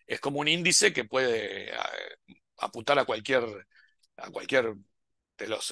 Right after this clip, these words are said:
elementos del, del array, o del vector en este caso, y en este caso está apuntando al inicio. Y entonces apunta al inicio. El primer elemento es el contenido de I T, o sea,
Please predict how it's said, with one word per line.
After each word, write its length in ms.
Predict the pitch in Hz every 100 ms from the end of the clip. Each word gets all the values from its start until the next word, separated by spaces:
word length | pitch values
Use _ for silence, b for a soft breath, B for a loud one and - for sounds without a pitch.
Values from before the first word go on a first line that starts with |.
| -
elementos 500 | 101 110 135 123 104
del, 340 | 101 95 95 98
del 140 | -
array, 440 | 151 190 175 208 _ _ _
o 120 | -
del 160 | 95 92
vector 400 | 107 - 147 127
en 100 | 104
este 140 | - -
caso, 360 | 151 - - - B B B _
y 360 | 117 107 107
en 80 | 101
este 160 | - 117
caso 200 | 117 147
está 100 | 131
apuntando 340 | 123 120 117
al 60 | 113
inicio. 400 | 117 104 - - _ _
Y 120 | 110
entonces 640 | 101 110 113 165 165 - _ _ _ _ -
apunta 340 | - 113 110
al 60 | 110
inicio. 200 | 104 101
El 60 | 90
primer 260 | 120 143
elemento 460 | 147 156 190 175 151
es 140 | 123
el 100 | 98
contenido 560 | - 104 110 120 127 120
de 100 | 127
I 60 | 131
T, 320 | 95 95 - _ _ _ _ _ _ _
o 100 | 101
sea, 540 | - 110 101 98 -